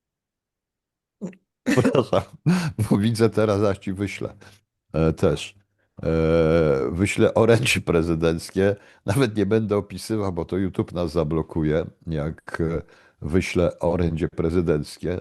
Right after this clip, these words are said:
Uwaga, <laughs> to mi się podoba, orędzie prezydenckie. Naprawdę zatęsknimy za Dudą. To jest czego? Orędzie prezydenckie.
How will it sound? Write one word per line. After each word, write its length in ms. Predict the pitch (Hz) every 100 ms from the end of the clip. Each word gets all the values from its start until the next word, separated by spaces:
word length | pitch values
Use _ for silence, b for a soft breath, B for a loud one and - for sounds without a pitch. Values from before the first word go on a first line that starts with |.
| -
Uwaga, 480 | 87 76 76 67
<laughs> 120 | 98 -
to 80 |
mi 80 | 95
się 140 | - 101
podoba, 400 | 101 92 80 -
orędzie 380 | 87 92 92 73
prezydenckie. 720 | 73 80 76 71 60 - - - B B B
Naprawdę 480 | 85 - 101 98 87
zatęsknimy 640 | 82 - 76 - 90 73
za 160 | 78 78
Dudą. 440 | 76 76 67 64 65 _ _ _ _ _ _ _
To 180 | - 60
jest 140 | 65 -
czego? 280 | 60 73 - b b b b _ - 101 -
Orędzie 340 | 92 82 85 82
prezydenckie. 1080 | 76 82 98 73 - - - - - -